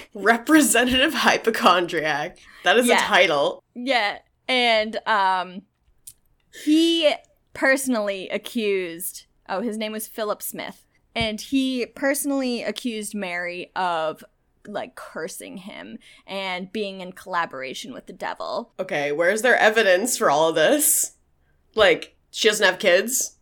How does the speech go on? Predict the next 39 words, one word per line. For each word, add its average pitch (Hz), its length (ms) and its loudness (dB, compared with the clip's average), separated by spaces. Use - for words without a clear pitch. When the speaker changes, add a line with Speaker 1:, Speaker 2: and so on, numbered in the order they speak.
Speaker 2:
Is 247 120 0
Speaker 1:
Yeah. 170 160 6
Speaker 2:
that 143 40 0
it? 180 320 2
Speaker 1:
Yeah, 254 360 -6
basically. 262 680 -2
Speaker 2:
God 277 180 2
damn 311 200 6
it. 311 40 6
Speaker 1:
So, - 60 -8
he, 302 640 2
like, 220 340 0
got 180 280 4
sick. - 520 -12
He's, 226 320 -6
like, 196 180 -6
sick. - 380 -10
He's 214 280 -12
ill. 165 440 -6
And 190 420 -6
he 226 140 -2
thinks 226 340 -6
it's 196 140 -2
Speaker 2:
Oh. 165 220 2
Speaker 1:
because 175 480 -2
Mary 185 400 -4
is, 185 200 -8
like, 180 280 -4
cursing 220 500 -6
him, 381 240 -8
Speaker 2:
<laughs> - 260 -8
Of 277 100 4
Speaker 1:
I - 20 -2
guess. 403 80 -2
Speaker 2:
course. - 580 2
Speaker 1:
You 330 140 0
know? 320 280 4
Speaker 2:
<laughs> - 40 -2
Speaker 1:
Right? 277 420 4